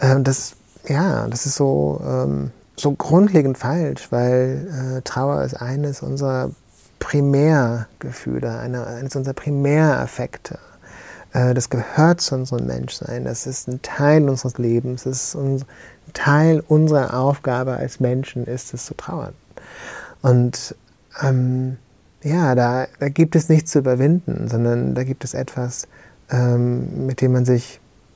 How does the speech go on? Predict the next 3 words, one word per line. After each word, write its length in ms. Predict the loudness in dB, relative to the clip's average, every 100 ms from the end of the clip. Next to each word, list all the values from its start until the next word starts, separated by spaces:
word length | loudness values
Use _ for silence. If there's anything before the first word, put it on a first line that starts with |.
| _
auseinandersetzen 1080 | -8 -2 2 4 6 6 4 2 0 -6 -6
muss, 480 | -8 -8 -8 -8 -12 -8
ähm, 420 | -4 -2 -2 -4